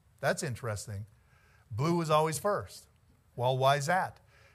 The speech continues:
Because blue is a picture of Christ's deity. That is vital. That is number one.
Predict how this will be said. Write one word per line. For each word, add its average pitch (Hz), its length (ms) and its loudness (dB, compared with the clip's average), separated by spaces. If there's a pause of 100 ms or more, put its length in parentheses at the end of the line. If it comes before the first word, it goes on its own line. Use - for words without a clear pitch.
(100)
Because 123 320 -6
blue 143 580 0
is 135 140 -4
a 123 60 -4
picture 139 320 -6
of 135 120 -6
Christ's 135 460 -4
deity. 117 720 -8 (680)
That 139 280 2
is 147 220 -6
vital. 131 680 0
That 120 160 -2
is 110 160 -4
number 135 320 0
one. 165 380 2